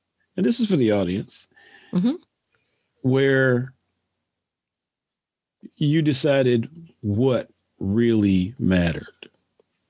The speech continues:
Speaker 2: Yeah. So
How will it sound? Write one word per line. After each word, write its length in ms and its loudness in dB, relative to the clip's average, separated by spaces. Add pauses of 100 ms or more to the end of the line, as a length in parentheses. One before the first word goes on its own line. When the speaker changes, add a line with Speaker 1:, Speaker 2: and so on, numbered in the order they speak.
(120)
Speaker 2:
Yeah. 280 -8 (1400)
So 600 2